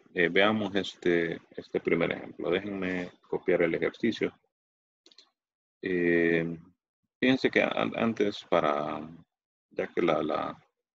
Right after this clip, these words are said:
el espacio que tengo aquí no es mucho, eh, aquí se,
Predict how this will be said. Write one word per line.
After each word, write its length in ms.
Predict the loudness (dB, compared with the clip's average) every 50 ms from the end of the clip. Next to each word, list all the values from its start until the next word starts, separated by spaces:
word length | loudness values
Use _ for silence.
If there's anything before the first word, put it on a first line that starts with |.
| _ _ _ _ _ _ _ _ _ _ _ -16
el 160 | -12 -12 -12
espacio 380 | -8 -4 -2 0 0 0 -2 -4
que 60 | -4
tengo 160 | -2 -2 -2
aquí 180 | -2 -2 -2 -4
no 80 | -2
es 40 | -2
mucho, 340 | -2 -4 -4 -4 -6 -12 -12 _ _ _ _ _ _ _ _ -4
eh, 520 | -2 0 2 2 2 2 0 0 -2 -4 -6 -8 -12 -14 -20 _ _ _ _ _ _ _ _ _ _ _ -8 -6
aquí 240 | -6 -6 -4 -4 -4
se, 180 | 0 0 0